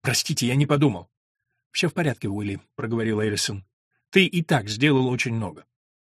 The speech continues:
Она нежно поцеловала его прямо в губы. Юноша зарделся и блаженно зажмурился. Эллисон отперла дверь, и все вышли наружу. Уильям шагал первым, Мария за ним,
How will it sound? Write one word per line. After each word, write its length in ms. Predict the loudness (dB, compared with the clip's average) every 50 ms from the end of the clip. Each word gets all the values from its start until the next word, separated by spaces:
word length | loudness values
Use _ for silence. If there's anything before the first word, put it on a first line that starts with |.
| _ _
Она 260 | -2 0 2 2 2
нежно 420 | 2 2 2 0 0 0 -2 -4 -4
поцеловала 680 | -4 -6 -6 -6 -4 -4 -4 -4 -4 -4 -4 -4 -2
его 180 | -4 -4 -6 -8
прямо 400 | -8 -8 -6 -6 -4 -6 -6 -8
в 80 | -12 -12
губы. 320 | -12 -12 -12 -12 -14 -18 _ _ _ _ _ _ _ _ _ _ _ _
Юноша 420 | 2 6 6 8 8 8 8 6 4
зарделся 640 | 2 2 0 0 0 2 2 4 4 4 2 0 -2
и 220 | -2 -2 -2 -2
блаженно 560 | -2 0 -2 -2 -4 -4 -4 -4 -4 -4 -4 -6
зажмурился. 800 | -6 -6 -8 -6 -6 -6 -8 -8 -8 -8 -8 -10 -12 -12 -14 _ _ _ _ _ _ _ _ _ _ _ _
Эллисон 540 | 0 2 2 2 2 2 0 -2 -4 -6 -8 -12 _ _ _ _ _ _
отперла 460 | -10 -10 -6 -6 -6 -4 -4 -4 -6
дверь, 360 | -6 -4 2 2 2 2 2 _ _ _ _ _ _ _
и 120 | 2 2 2
все 260 | 4 4 4 4 4
вышли 280 | 4 2 -2 -2 -2 -4
наружу. 440 | -4 -4 -4 -6 -8 -10 -12 -18 _ _ _ _ _ _ _ _ _ _ _ _ _ _ _ _ _ _ _ _ _ _ _ _ 2
Уильям 280 | 6 6 8 8 8
шагал 380 | 6 6 6 6 8 8 6 6
первым, 580 | 6 6 6 6 6 6 4 2 0 -2 -6 -10 -14 _ _ _ _ _ _ _ _ _ _ _
Мария 280 | -2 2 4 6 6 6
за 160 | 4 4 4
ним, 320 | 4 4 4 2 2 0